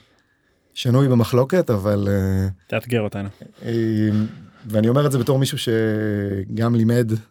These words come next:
Speaker 1: ב-, באוניברסיטה וגם יש לו תארים. אני חושב שהאוניברסיטה היום לא רלוונטית ל-, לאזורים האלה. יש דברים כמו רפואה, יש דברים,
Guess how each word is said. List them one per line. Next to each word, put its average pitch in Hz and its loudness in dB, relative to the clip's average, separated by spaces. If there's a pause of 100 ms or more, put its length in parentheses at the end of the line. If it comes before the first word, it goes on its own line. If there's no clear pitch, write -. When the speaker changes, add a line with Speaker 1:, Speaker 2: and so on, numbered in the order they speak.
Speaker 1:
ב-, 104 -4
באוניברסיטה 110 -2
וגם 104 -4
יש 110 -8
לו 107 -10
תארים. 113 -2 (540)
אני 123 -10
חושב 202 -4
שהאוניברסיטה 139 2
היום 131 2 (400)
לא 127 4
רלוונטית 98 0 (460)
ל-, 98 0
לאזורים 95 -2
האלה. 90 -2 (640)
יש 143 2
דברים 127 0
כמו 127 -4
רפואה, 113 -2 (340)
יש 101 -4
דברים, 104 -2